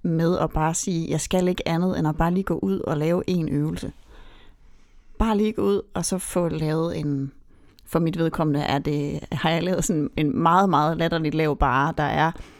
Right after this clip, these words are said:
øh, dans i fem minutter, og så en skubbeøvelse, en trækøvelse, en benøvelse og en maveøvelse. Det tager ikke mere end højst et kvarter. Det er for mig en, det, det kan jeg altid overskue.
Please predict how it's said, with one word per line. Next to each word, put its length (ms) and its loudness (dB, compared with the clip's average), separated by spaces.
øh, 300 0
dans 340 2
i 100 -2
fem 300 0
minutter, 340 2
og 160 -2
så 160 0
en 200 4
skubbeøvelse, 640 0
en 180 2
trækøvelse, 720 -2
en 160 2
benøvelse 540 0
og 120 0
en 120 2
maveøvelse. 580 -2
Det 120 -8
tager 220 -2
ikke 160 -4
mere 140 0
end 80 0
højst 280 -4
et 80 -10
kvarter. 420 -6
Det 100 -4
er 40 0
for 100 2
mig 340 2
en, 200 -2
det, 240 -2
det 100 2
kan 140 0
jeg 80 0
altid 220 -4
overskue. 540 -6